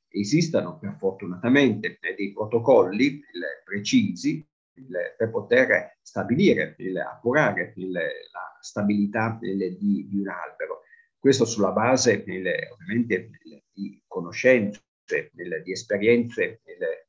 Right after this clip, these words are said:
precise, il, da parte di professionisti abilitati, il, allo svolgimento di questo tipo, il, di attività,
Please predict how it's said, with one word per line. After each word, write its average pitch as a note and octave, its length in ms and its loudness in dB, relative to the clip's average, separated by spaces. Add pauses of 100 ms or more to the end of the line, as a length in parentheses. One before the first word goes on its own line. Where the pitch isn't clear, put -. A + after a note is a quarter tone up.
(100)
precise, C#3+ 800 2
il, F#2 260 -8
da F2+ 100 -10
parte A2+ 360 -2
di G2 100 -4
professionisti A2+ 800 -2
abilitati, A2 720 -2
il, F2 340 -14 (380)
allo G2 220 -2
svolgimento G#2+ 720 0 (100)
di G2+ 260 -8
questo G2 320 -6
tipo, A2 460 -4
il, F#2 300 -12
di F2+ 80 -10
attività, D3+ 580 -4